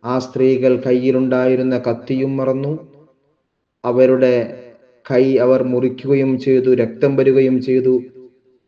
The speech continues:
അതവർ അറിഞ്ഞതുമില്ല, അതിൻ്റെ വേദന പോലും അവർ അറിയാത്ത നിലയിൽ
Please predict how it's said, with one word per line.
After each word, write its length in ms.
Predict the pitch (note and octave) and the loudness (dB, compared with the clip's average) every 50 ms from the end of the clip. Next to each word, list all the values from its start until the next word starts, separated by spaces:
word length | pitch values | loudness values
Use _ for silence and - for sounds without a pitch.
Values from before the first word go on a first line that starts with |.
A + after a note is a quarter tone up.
| _ - | _ -8
അതവർ 500 | A2+ A#2+ B2 C3 B2+ B2+ B2+ B2+ B2+ B2+ - B2 | -6 0 2 4 4 4 4 2 0 -2 -4 -6
അറിഞ്ഞതുമില്ല, 720 | A#2+ B2 B2 C3 C3+ C#3 C3 C#3 C#3 C3+ C3 B2+ B2+ B2+ | -2 -2 -2 0 0 0 0 0 0 0 0 0 0 0
അതിൻ്റെ 440 | B2 A#2 A2+ A#2+ A#2+ C3 C3 B2 B2+ | 0 -2 -2 -4 -2 -2 0 2 2
വേദന 480 | A#2 A#2+ A#2+ A#2+ B2 B2 C3+ C3+ C3+ C3 | 2 4 2 2 2 0 0 0 -2 -2
പോലും 460 | B2 B2+ C3 C3 B2+ B2+ B2+ B2+ A#2 | -2 0 0 0 0 0 -2 -4 -4
അവർ 220 | A#2+ B2 B2+ B2+ | -2 -2 -2 -2
അറിയാത്ത 640 | A#2+ - A#2 B2 B2 C3 C3 C3+ C3 C3 C3 - C#3+ | -4 -4 -4 -4 -2 -2 -2 0 -2 -2 -2 -2 -2
നിലയിൽ 680 | C#3 C3+ B2+ B2+ B2+ B2+ A#2+ A2 G#2 - - - - | -2 0 0 2 4 4 2 2 -2 -8 -14 -18 -20